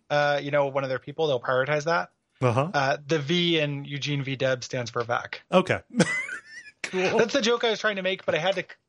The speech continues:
Speaker 1: try to do a quiet Google with my super loud keyboard to make sure I was attributing the quote
Speaker 2: <laughs>
Speaker 1: properly, just to give you a behind the scenes on the jo-,
Speaker 2: Yeah.
Speaker 1: the, what I think is actually a pretty good joke, but just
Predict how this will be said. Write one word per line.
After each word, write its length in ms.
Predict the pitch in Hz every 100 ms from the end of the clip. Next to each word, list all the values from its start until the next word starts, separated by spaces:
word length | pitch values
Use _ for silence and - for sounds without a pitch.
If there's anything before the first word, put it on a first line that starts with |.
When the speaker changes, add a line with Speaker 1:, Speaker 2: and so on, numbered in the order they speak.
| _
Speaker 1:
try 180 | - 175
to 80 | 170
do 120 | 165
a 40 | 147
quiet 400 | - 147 160 147
Google 260 | 143 151
with 140 | 151 135
my 60 |
super 300 | 127 - 147
loud 240 | 139 135 131
keyboard 380 | 147 139 151 147
to 40 |
make 160 | 139 131
sure 160 | 147
I 60 | 131
was 80 | 127
attributing 460 | - 143 135 131
the 80 | 127
quote 320 | - 135 170 _
Speaker 2:
<laughs> 60 | - 233 277 - 269 247 - 220
Speaker 1:
properly, 500 | 208 196 220 247 - - 359 240 392
just 140 | 311 -
to 80 | 214
give 80 | 160
you 80 |
a 20 | 151
behind 320 | 147 156 156
the 40 |
scenes 320 | 143 151 156 151
on 120 | -
the 100 | 139
jo-, 240 | - 147
Speaker 2:
Yeah. 100 | 139 113 147
Speaker 1:
the, 60 | 110 - -
what 100 | 277
I 40 | 330
think 120 | 330
is 60 | 240
actually 260 | 233 208
a 40 | 160
pretty 180 | 196
good 180 | 156 143
joke, 280 | 170 160 -
but 100 | 147
just 180 | 151